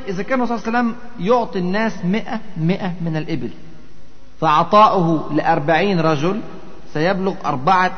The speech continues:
آلاف بعير فقط، مع إنه كان بيعطي بعضهم خمسين مش مية، يعني هيكون أقل من أربعة آلاف أو أقل من خمسة آلاف. فهذه أربعة آلاف بعير،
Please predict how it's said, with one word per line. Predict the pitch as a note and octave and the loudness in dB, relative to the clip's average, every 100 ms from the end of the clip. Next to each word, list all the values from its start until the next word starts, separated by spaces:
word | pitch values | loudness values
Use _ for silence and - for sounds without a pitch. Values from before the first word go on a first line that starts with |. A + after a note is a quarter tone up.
| C#3+ D3 | -2 0
آلاف | D#3 F#3 F#3+ D3 | 2 2 0 0
بعير | D3+ D#3+ G3 | 0 4 2
فقط، | - C#3 - A#2+ - - - - - - - - | 4 2 2 -4 -8 -8 -8 -10 -10 -10 -10 -6
مع | D#3 D#3 F3+ A3+ | -2 -2 -2 -2
إنه | B3+ B3+ C4+ E4 - - - | -2 -2 -4 -6 -10 -10 -6
كان | E3+ D3+ | -4 2
بيعطي | F3+ G#3+ G3 F#3 | 2 2 -2 0
بعضهم | F#3 F3+ F#3 B3 C4 | 4 4 4 2 2
خمسين | C4+ G3 F3 - A#3 C4+ C#4+ B3+ - | -2 -2 -2 -2 -2 0 0 -2 -2
مش | F#3+ B3 - | 0 2 2
مية، | G#3 G3 C#3 G#2+ - - | 0 2 0 -4 -8 0
يعني | E3+ F3+ | 2 4
هيكون | F3 F3 A#3+ | 4 4 2
أقل | F3 A#3+ A3 | 4 4 4
من | |
أربعة | F3+ E3+ G3+ G3+ D#3 | 2 4 4 2 2
آلاف | F#3 A3 - | 2 2 0
أو | E3+ | 0
أقل | E3 F#3+ | 0 0
من | D3+ | -2
خمسة | - D3+ - - | -4 -6 -6 -8
آلاف. | - - - - - - - - - - - - | -8 -10 -12 -10 -8 -8 -10 -10 -10 -10 -8 -4
فهذه | F#3 A#3 D4 A#3+ B3 | 2 4 4 4 2
أربعة | F#3 G3+ A3 G#3 F3 | 4 8 6 6 2
آلاف | F#3+ F#3+ | 2 2
بعير، | D3+ D3 C#3+ B2 | 2 2 2 -2